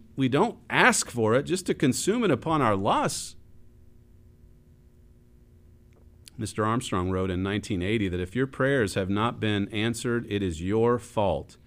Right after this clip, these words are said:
not God's. "It's your fault," he <laughs> says. That's pretty blunt. That's pretty straightforward. It's so easy to blame others, especially in this age we're in.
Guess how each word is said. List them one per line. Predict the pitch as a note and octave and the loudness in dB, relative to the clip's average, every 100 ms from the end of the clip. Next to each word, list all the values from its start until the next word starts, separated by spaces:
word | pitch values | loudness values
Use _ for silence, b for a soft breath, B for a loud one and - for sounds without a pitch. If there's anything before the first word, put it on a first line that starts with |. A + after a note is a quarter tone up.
| b b b b b | b b b b b
not | F2+ F#2+ G2 F2+ | -4 -4 -4 -4
God's. | F#2+ F2+ D#2+ G#2+ - - - - - | -2 0 -2 -6 -12 -20 -20 -16 -8
"It's | G2 | -6
your | A2 C3+ F#3 | -2 0 0
fault," | - A#2+ G#2 C#2+ - - - - | 0 0 0 -2 -12 -20 -20 -14
he | A#2+ F2+ | -8 -8
<laughs> | |
says. | - - - - | -8 -12 -14 -10
That's | F#3+ | -12
pretty | - F4+ C3+ | -2 2 2
blunt. | F2 A#2 E3+ G#2 A2 - b b b b b b - - | 0 2 2 2 -6 -16 b b b b b b -20 -2
That's | D#3+ - | -2 0
pretty | E4 - | 0 0
straightforward. | - D#3 A#2+ - C3 D3 D#2+ - - - - - - _ - - - - - - - - _ - | 2 2 2 2 0 0 -4 -12 -20 -20 -20 -20 -20 _ -20 -20 -20 -20 -20 -20 -20 -20 _ -20
It's | A2 | -10
so | - E3 - | 2 2 2
easy | C3 E3+ C3 F#2+ | -2 0 0 -2
to | F#2 | -4
blame | G2+ A2+ C3+ | -2 0 2
others, | A2+ A#2 F2+ C#3 - - - - - - | 2 2 -2 -6 -12 -20 -20 -20 -20 -8
especially | A2 - A#3+ - G3+ | -6 2 2 4 2
in | G#2+ | 2
this | G2+ F3 - | 0 0 0
age | F2 D#2 | -2 -4
we're | E2+ D2+ | -6 -6
in. | D2+ A#2 | -6 -10